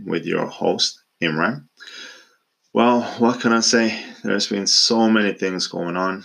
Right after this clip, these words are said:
So many people are starting to feel the effects of covid nineteen. And some people are coping better than others, others not so good.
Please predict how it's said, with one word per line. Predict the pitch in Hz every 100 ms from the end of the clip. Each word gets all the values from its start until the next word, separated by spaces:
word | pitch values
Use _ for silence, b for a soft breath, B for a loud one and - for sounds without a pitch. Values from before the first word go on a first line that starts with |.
| -
So | - - 98 101
many | 92 87
people | 90 85 -
are |
starting | - 90 85
to | -
feel | 92 85
the | 85
effects | 80 - 85 80 85
of | -
covid | - 82 82 80
nineteen. | 82 80 - 87 98 110 B B B B B _
And | - 87 85 87 87 85 82
some | - - 110 107
people | 113 107 101
are | 95
coping | 104 101 101 95
better | 87 95 98
than | 92 92
others, | 92 104 117 127 - - _ _ _
others | 82 85 87 80 85
not | 85 82
so | 85 82
good. | 92 117